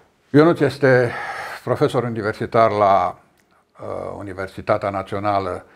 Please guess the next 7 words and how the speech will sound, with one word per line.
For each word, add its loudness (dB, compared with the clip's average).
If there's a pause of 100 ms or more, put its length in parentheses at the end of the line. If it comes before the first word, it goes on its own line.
(260)
de -6
Muzică -6
București, -2 (500)
este 2 (160)
poet, 2 (360)
scriitor, 2 (460)
compozitor, 0